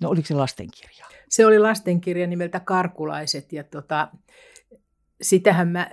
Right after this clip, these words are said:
Speaker 2: se ei mennyt nyt tämän perinteisen kaavan mukaan siinä mielessä, että mä olisin tarjonnut kustantajalle kirjaa, vaan kustantaja pyysi multa,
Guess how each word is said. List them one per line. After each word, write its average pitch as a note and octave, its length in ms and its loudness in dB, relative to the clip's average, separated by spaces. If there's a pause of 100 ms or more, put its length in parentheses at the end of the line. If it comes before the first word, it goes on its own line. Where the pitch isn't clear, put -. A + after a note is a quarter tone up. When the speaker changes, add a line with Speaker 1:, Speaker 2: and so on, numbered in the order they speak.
Speaker 2:
se - 400 0
ei F#3+ 220 -4
mennyt F#3 300 -2
nyt F3 120 -8
tämän E3+ 280 -6
perinteisen E3+ 560 -4
kaavan E3 300 -4
mukaan E3 300 -8
siinä E3 260 -8
mielessä, D#3+ 420 -8
että D#3 160 -16
mä D#3 80 -14
olisin D#3 240 -12
tarjonnut D#3+ 400 -8
kustantajalle D3+ 680 -12
kirjaa, D#3 540 -10
vaan D3+ 160 -12
kustantaja D#3 560 -14
pyysi D3+ 380 -12
multa, D3+ 420 -14